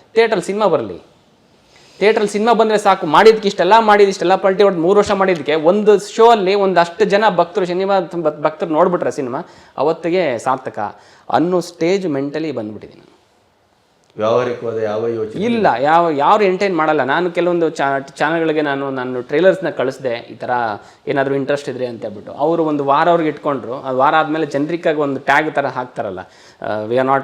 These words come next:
Speaker 1: purchasing right now" ಅಂತ ಹೇಳ್ಬಿಟ್ಟು ಒಂದು ಸ್ಟೇಟ್ಮೆಂಟ್,
Speaker 2: ಹೌದು.
Speaker 1: ಒಂದು ಮೇಲಲ್ಲಿ ಕಳಿಸ್ಬಿಟ್ಟು ಸೈಲೆಂಟ್ ಆಗ್ಬಿಟ್ರು. ಮತ್ತೆ ಅವ್ರನ್ನ ಮತ್ತೆ ಫಾಲೋ ಮಾ-, ಫಾಲೋ ಅಪ್ ಮಾಡಂಗಿಲ್ಲ ನಾವು.
Speaker 2: ಹೌದು.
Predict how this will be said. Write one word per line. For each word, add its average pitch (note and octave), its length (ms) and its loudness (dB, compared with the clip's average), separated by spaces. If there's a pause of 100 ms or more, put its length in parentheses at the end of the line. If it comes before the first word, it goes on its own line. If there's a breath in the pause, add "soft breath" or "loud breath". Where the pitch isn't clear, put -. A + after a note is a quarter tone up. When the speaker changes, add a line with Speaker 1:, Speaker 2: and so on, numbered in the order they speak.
Speaker 1:
purchasing B2+ 420 -4
right A#2 280 -8
now" A2 220 -10 (420 soft breath)
ಅಂತ G#2 160 -8
ಹೇಳ್ಬಿಟ್ಟು A2 640 -4
ಒಂದು G2 140 -10
ಸ್ಟೇಟ್ಮೆಂಟ್, F#2+ 520 -8
Speaker 2:
ಹೌದು. - 100 -14
Speaker 1:
ಒಂದು C3+ 180 -4
ಮೇಲಲ್ಲಿ C3+ 300 -2
ಕಳಿಸ್ಬಿಟ್ಟು B2 440 -8
ಸೈಲೆಂಟ್ A2 320 -10
ಆಗ್ಬಿಟ್ರು. G2 280 -12
ಮತ್ತೆ D3+ 200 0
ಅವ್ರನ್ನ E3 220 4
ಮತ್ತೆ D#3+ 180 0
ಫಾಲೋ E3 280 4
ಮಾ-, E3+ 180 2
ಫಾಲೋ E3+ 180 4
ಅಪ್ F3+ 80 -6
ಮಾಡಂಗಿಲ್ಲ C#3 420 0
ನಾವು. F#2+ 200 -12
Speaker 2:
ಹೌದು. F#2+ 400 -8